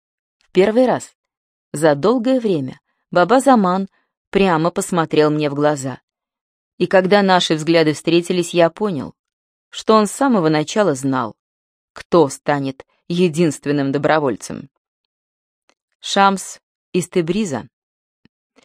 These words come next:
медленно и мрачно произнёс учитель, словно моё имя оставляло неприятный привкус у него во рту. «Я уважаю твоё решение, однако ты не член нашего сообщества.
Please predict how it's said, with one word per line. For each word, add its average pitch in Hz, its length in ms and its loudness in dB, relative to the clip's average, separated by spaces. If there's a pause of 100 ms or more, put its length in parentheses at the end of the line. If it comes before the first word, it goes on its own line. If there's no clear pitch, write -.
(460)
медленно 226 540 4
и 175 40 2
мрачно 165 480 0
произнёс 147 480 -2
учитель, 143 540 -8 (160)
словно 160 340 2
моё 156 260 4
имя 196 420 0
оставляло 180 720 2
неприятный 214 680 -2
привкус - 480 -4
у 156 40 -4
него 156 240 0
во 160 120 -2
рту. 139 320 -8 (1500)
«Я 147 260 4
уважаю 160 500 4
твоё 208 260 2
решение, 151 680 -4 (840)
однако 160 540 0
ты 160 200 0
не 156 140 0
член 233 360 0
нашего 143 340 0
сообщества. 127 840 -10